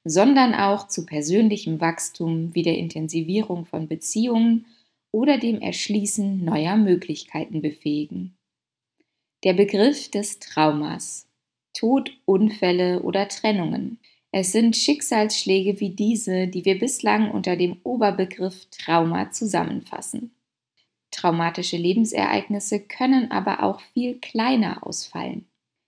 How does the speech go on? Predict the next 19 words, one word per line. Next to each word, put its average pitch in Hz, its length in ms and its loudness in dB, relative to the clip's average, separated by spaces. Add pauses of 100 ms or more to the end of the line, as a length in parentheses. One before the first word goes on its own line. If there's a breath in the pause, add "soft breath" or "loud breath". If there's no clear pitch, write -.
(100)
Sie 185 120 -6
lassen 240 320 2
sich 220 200 -4
definieren 196 680 0
als - 220 -4
das 190 220 -6
Gefühl, 247 600 -4 (400 loud breath)
dass 214 220 0
unser 208 340 4
Alltag 233 500 0
fundamental 220 880 2
erschüttert - 640 -4
wird. - 420 -10 (720)
Und 175 240 -4
dies 180 260 0
ist - 180 -4
individuell 185 800 0
höchst 240 400 0
unterschiedlich. - 920 -4